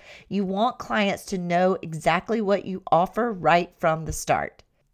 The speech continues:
Email campaigns. Send out emails as a part of a senior email campaign that describes your most popular products. When I get an inquiry, they are automatically added to an email campaign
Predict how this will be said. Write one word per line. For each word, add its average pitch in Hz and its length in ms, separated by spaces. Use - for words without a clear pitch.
Email 294 320
campaigns. 156 800
Send 302 340
out 339 280
emails 196 580
as 160 120
a 170 40
part 202 320
of 196 80
a 180 40
senior 196 560
email 156 300
campaign 139 560
that 147 180
describes 180 680
your 160 100
most 160 500
popular 151 460
products. - 640
When 214 120
I 208 100
get 220 160
an 214 100
inquiry, 220 640
they 190 160
are 175 180
automatically 190 800
added 165 300
to 170 120
an 151 220
email 190 240
campaign 131 580